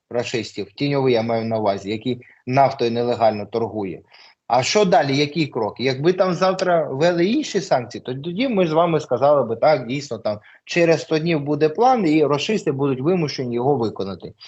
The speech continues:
А поки що рашистів поранили з точки зору доходності для ведення війни. Тому я думаю, що чисто за хронологією дуже важко буде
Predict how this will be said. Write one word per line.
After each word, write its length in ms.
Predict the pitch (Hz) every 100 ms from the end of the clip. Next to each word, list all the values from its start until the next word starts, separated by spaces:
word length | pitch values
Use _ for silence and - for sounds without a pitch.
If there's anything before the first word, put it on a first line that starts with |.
| - - _
А 140 | - 139
поки 300 | 180 190 262
що 160 | -
рашистів 560 | 170 160 202 196 208 196
поранили 580 | 208 175 117 101 82 - _ _ _ _
з 80 | -
точки 380 | 160 160 156
зору 320 | 139 175 175 147
доходності 840 | 135 143 180 170 170 - 151 135
для 220 | 117 131
ведення 440 | 131 139 135 131 127
війни. 360 | 135 113 87 - _ _ _
Тому 480 | 135 147 170 202 185
я 200 | 156 160
думаю, 320 | 156 175 175
що 140 | 175 160
чисто 400 | - 170 165 143
за 140 | 151
хронологією 580 | 151 156 156 180 170 151
дуже 260 | 143 139
важко 340 | 139 147 - 131
буде 300 | 123 120